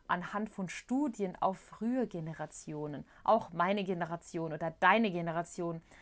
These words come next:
das hat sich alles verändert, wie wir gerade diskutiert haben. Wir bekommen neuen Schwung, wir bekommen neue Impulse, wir sehen, was alles möglich ist. Auch durch die Corona-Pandemie hat sich so viel verändert.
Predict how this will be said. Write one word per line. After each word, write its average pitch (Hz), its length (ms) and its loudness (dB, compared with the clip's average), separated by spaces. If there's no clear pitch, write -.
das 214 120 -2
hat 240 140 0
sich - 160 -2
alles 247 240 6
verändert, 226 300 2
wie 214 80 -4
wir 208 80 0
gerade 226 280 4
diskutiert 220 600 -4
haben. 185 400 2
Wir 214 160 4
bekommen 233 360 2
neuen 240 200 2
Schwung, 202 560 -4
wir 202 60 -4
bekommen 226 340 -2
neue 233 140 2
Impulse, 208 540 0
wir 196 100 0
sehen, 233 240 2
was 233 120 0
alles 220 240 0
möglich 202 460 -2
ist. 196 200 -4
Auch 220 200 4
durch 220 180 -4
die 214 120 -6
Corona-Pandemie 196 920 -2
hat 190 120 -6
sich 190 120 -6
so 196 140 -2
viel 202 200 -4
verändert. 185 520 -2